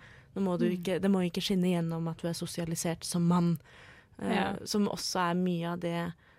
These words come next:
Speaker 1: terfene bruker som argument også, etter min oppfatning, er jo det at du er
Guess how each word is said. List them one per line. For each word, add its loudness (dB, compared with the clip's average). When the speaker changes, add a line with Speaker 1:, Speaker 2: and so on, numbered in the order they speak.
Speaker 1:
terfene -2
bruker -4
som -8
argument -4
også, -2
etter -6
min 0
oppfatning, -4
er 0
jo 0
det -2
at -4
du -2
er 0